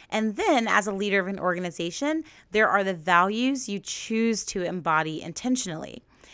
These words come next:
So what do I mean by the values that you inherit from your family of origin and from larger society? For me, I was born into a Black family in the southern United States in the early nineties. My dad remembers when his elementary school was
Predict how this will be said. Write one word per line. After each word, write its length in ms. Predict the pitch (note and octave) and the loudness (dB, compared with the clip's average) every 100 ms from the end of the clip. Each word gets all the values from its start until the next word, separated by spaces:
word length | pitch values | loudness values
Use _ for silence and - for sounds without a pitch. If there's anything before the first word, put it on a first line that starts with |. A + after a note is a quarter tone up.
| - - | -20 -14
So 160 | - C#4 | -2 4
what 120 | D#4+ | 4
do 100 | G4 | 4
I 80 | F#4 | 2
mean 300 | B3 G3+ G3+ | 2 0 2
by 160 | F#3 | 4
the 80 | F3+ | 4
values 460 | E3 E3+ F3+ F#3 E3+ | 4 6 6 2 -2
that 120 | F#3 | -4
you 160 | E3+ E3+ | -2 -4
inherit 540 | E3+ - F#3+ F3 - | -6 -4 0 0 0
from 180 | G3 F3 | -4 -4
your 100 | E3 | -6
family 380 | - E3+ E3 D#3 | -6 -6 -6 -6
of 80 | |
origin 500 | D3+ D3 D#3+ D#3+ A#3+ | -6 -6 -4 -2 -2
and 240 | B3 F3+ F3+ | -2 -4 -6
from 220 | - E3+ | -4 -2
larger 240 | D#3 D#3 | -2 -4
society? 760 | D#3 - - D#3 D#3 D3 G#2 - _ _ - - - - | -6 -8 -4 -2 -2 -8 -10 -14 _ _ -20 -20 -20 -12
For 180 | - B3 | 0 2
me, 460 | B3+ F#4 D#4 G3+ | 2 2 2 2
I 140 | G3+ G3 | 2 2
was 180 | D4 B3+ | 2 -2
born 240 | F#3 F3+ | -2 -2
into 240 | F#3 - | -4 -4
a 40 | F3 | -6
Black 340 | D#3 E3 F3 | 0 2 2
family 420 | - E3 D#3 E3 | -2 -4 -4 -6
in 160 | E3+ F3+ | -6 -6
the 80 | E3 | -6
southern 560 | - F#3+ F3+ A#3 C4 | -2 0 2 2 2
United 400 | B3 G#3+ F3 F3 | 0 0 -4 -4
States 420 | - - - - - | -8 -8 -10 -10 -10
in 180 | F3+ F3 | -8 -6
the 80 | |
early 300 | F3 F3 E3 | -4 -4 -2
nineties. 640 | E3 D3+ D3+ D3+ - - - - - - - - | -2 -4 -6 -8 -8 -8 -10 -14 -20 -20 -20 -6
My 180 | G#3+ A3+ | 0 0
dad 720 | G3 C#4+ E4+ G3 E3+ F#3 A#3 - - | 0 2 6 8 6 2 -4 -8 -10
remembers 760 | - G3 F#3+ F3 E3 E3 F#3 G3+ | -4 -2 -2 -2 -2 0 0 -2
when 100 | F#3+ | -6
his 380 | E3+ A#3 C4 B3 | -6 -4 -4 -2
elementary 580 | - F3+ F3+ B3+ - F#3 | 0 0 0 -4 -4 -8
school 500 | - - D#3+ D3+ D#3+ | -8 -6 -4 -2 -2
was 240 | E3+ E3+ | -4 -6